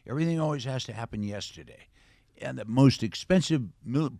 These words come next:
multi-million dollar sets I've worked on, you hear, "Hurry up, hurry up.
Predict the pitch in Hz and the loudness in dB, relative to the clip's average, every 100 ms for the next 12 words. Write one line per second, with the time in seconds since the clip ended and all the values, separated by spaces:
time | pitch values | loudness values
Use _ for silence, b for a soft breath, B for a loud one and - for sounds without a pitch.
0 | - 165 165 - 156 143 147 139 127 127 | -6 -2 0 0 -2 0 0 -2 -4 -8
1 | 113 - 110 - 95 92 95 - 78 73 | -8 -8 -8 -10 -10 -6 -6 -6 -10 -10
2 | 76 80 80 87 - B 233 220 - 156 | -10 -10 -8 -8 -6 B 6 6 2 -2
3 | 180 156 | -4 -4